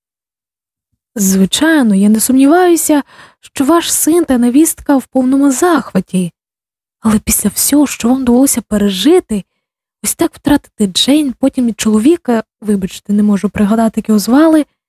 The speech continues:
але я знаю, що ви його теж втратили. Загалом це просто нечесно».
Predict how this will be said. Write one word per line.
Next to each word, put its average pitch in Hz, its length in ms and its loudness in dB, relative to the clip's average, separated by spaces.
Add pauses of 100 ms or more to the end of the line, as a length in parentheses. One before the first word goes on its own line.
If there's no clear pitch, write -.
(380)
але 240 160 -2
я 240 100 2
знаю, 294 400 0
що - 200 -4
ви 262 40 4
його 262 140 2
теж 302 240 -2
втратили. 277 560 0 (560)
Загалом 240 720 -2
це - 220 -4
просто 220 420 0
нечесно». 247 800 0